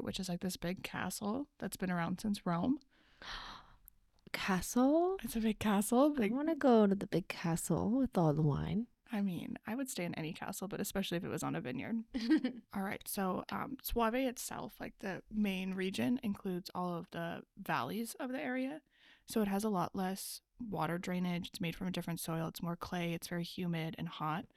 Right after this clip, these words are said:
Speaker 1: So those definitely have a little less acidity, and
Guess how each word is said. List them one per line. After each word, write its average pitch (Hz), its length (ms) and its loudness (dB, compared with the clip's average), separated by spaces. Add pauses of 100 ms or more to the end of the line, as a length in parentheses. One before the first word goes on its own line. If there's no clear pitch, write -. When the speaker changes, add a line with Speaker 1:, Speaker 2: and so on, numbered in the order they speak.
(320)
Speaker 1:
So 185 240 -2
those 170 360 -2
definitely 240 280 4
have 262 80 2
a 240 40 2
little 165 240 0
less 160 300 -4
acidity, 180 720 -2 (580)
and - 560 -4